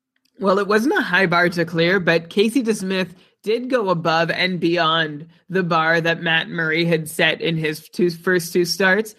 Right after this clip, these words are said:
Uh, and DeSmith delivered what were easily the best two starts by a Pittsburgh goalie this season so far. So that means, I, I suppose, another start is possible for DeSmith, but I think it's going to go back to being Matt Murray's net so long as he's one hundred percent healthy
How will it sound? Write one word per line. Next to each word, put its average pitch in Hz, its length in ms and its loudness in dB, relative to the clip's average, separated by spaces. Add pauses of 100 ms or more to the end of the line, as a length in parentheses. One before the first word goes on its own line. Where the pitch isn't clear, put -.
(240)
Uh, 151 240 0
and 165 340 -2
DeSmith 175 380 -2
delivered 165 580 2 (140)
what 196 180 2
were 190 140 0
easily 175 580 0
the 151 100 -2
best 190 360 -2
two 190 160 0
starts 175 280 0
by 170 140 0
a 160 80 2
Pittsburgh 175 420 -2
goalie 170 320 2
this 160 240 0
season 165 340 0
so 165 220 0
far. 165 460 0 (320)
So 208 160 0
that 240 160 0
means, 254 240 2
I, 190 240 0
I 202 80 2
suppose, 202 460 -2
another 233 260 2
start 165 300 0
is 143 120 -4
possible 160 400 -6
for 165 160 -2
DeSmith, 160 440 -4
but 170 100 2
I 170 80 4
think 214 300 -2 (180)
it's 190 180 0
going 175 280 0
to 165 80 -2
go 170 160 2
back 160 300 -2
to 175 80 -2
being 160 340 -2 (220)
Matt 180 260 0
Murray's 180 340 2
net 156 260 -2
so 180 140 0
long 170 280 2
as 185 120 -4
he's 175 180 -4
one 175 200 -2
hundred 175 300 -2
percent 165 400 -2
healthy 156 540 -2